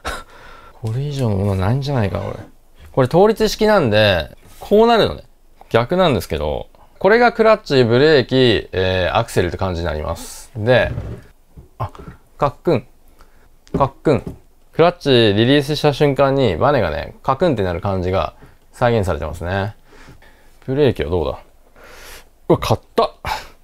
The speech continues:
ちょっと硬すぎない？これ。うん。これ調整したいな。これで調整するのかな？なんかこういうの組み合わせて調整するみたいですね。まあ、後でこれもやっていきます。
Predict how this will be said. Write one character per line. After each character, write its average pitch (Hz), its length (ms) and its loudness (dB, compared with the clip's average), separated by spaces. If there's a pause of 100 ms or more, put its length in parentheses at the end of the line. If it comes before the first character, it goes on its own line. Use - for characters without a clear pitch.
(880)
ち - 80 -4
ょ - 20 2
っ 247 100 -18
と - 120 -2
硬 151 240 0
す 208 100 0
ぎ 226 80 4
な 196 100 4
い？ 117 60 0
こ 107 80 0
れ。 87 80 -2 (440)
う 226 180 2
ん。 131 100 0
こ - 140 -12 (440)
れ 165 60 -2
調 247 260 2
整 254 140 2
し - 120 -6
た 226 120 2
い 156 60 2
な。 92 240 -4 (260)
こ - 60 -6
れ 196 80 0
で 214 80 -2
調 196 180 -2
整 196 140 -2
す 185 80 -4
る - 60 -2
の - 60 -4
か - 180 -8 (500)
な？ 147 80 -2
な 160 60 0
ん 147 40 0
か 107 60 -2
こ 139 160 0
う 156 40 2
い 151 40 0
う - 20 2
の 113 80 0
組 143 220 -2
み 160 40 -2
合 165 80 0
わ 175 80 0
せ 151 120 -2
て 90 280 -2
調 104 160 -4
整 104 120 0
す 101 120 -2
る 101 60 2
み 104 80 2
た 90 100 -2
い 65 40 -4
で - 60 -10
す - 60 -14
ね。 78 160 -12
ま 143 120 0
あ、 - 20 2
後 180 160 2
で 92 80 2
こ 92 140 -2
れ 95 40 0
も 95 60 0
や 85 120 0
っ - 40 -10
て - 120 -4
い 87 80 -4
き 90 100 -6
ま 80 160 -4
す。 - 260 -14